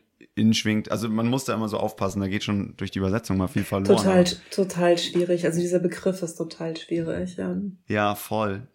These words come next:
Speaker 1: Echt schlimm. Aber das ist vielleicht ein ganz guter Anknüpfungspunkt. Das Zweite, was ich einfach kurz mal sagen muss, total geil. Du hast meinen Blick erweitert. Ähm,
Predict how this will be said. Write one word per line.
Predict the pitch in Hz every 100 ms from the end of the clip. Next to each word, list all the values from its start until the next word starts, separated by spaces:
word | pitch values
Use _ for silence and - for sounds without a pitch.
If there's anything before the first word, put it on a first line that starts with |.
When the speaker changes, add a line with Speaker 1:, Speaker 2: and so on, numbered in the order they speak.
| -
Speaker 1:
Echt | 101 - -
schlimm. | - 101 101 90
Aber | 98 98
das | 101
ist | 117 -
vielleicht | 107 110 -
ein | 107
ganz | 101
guter | - - -
Anknüpfungspunkt. | 107 110 - 95 - 95 92
Das | 95
Zweite, | - 104 110 104
was | 95 92
ich | 95
einfach | 95 95 - -
kurz | 98 -
mal | 98
sagen | 90 107 98
muss, | 95 - - - -
total | - 85 - 110 131
geil. | 95 98 110 -
Du | 101
hast | 104 -
meinen | 98 98
Blick | 101 -
erweitert. | 98 95 101 - 95 104 - - - _
Ähm, | - 95 92 92